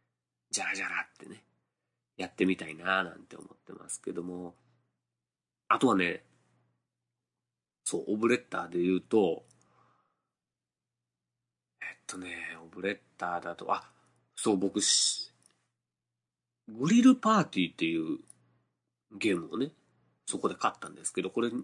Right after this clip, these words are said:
知らなかったんですよ、僕。ただね、その、ちょっとグリルパーティーで検索してもらったら、ちょっと写真出てくると思うんですけどもね。その、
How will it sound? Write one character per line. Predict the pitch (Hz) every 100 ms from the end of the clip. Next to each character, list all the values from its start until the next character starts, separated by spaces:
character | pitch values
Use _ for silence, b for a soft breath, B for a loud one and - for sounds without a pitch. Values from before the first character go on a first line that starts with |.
| - _ _ -
知 | -
ら | 208
な | 220
か | -
っ |
た | -
ん | -
で |
す | -
よ、 | -
僕。 | - - - _ _ _ _ _ _ _ _ _ _ _ _ _ _ _ _ _ _ _ _ -
た | -
だ | 151
ね、 | 160 135 92 - - - -
そ | - 110
の、 | 104 101 101 101 101 98 98 98 - _ _ _ _ _ _ _ _ _ _ _ _ _
ち | -
ょ |
っ | 104
と |
グ | 101 143
リ | 175
ル | 165
パ | 165 160
ー | 147
テ | -
ィ |
ー | 95
で | 90
検 | 135 123
索 | 120 123
し |
て | 120
も |
ら | 98
っ |
た | -
ら、 | 101
ち |
ょ | - -
っ |
と | 98
写 | 110
真 | - 127
出 | 120
て | 135
く | 101
る | 85
と | 87
思 | 76
う |
ん | 62
で |
す | -
け | -
ど |
も | 87
ね。 | 87 80 - _ _ _ _ _
そ |
の、 | -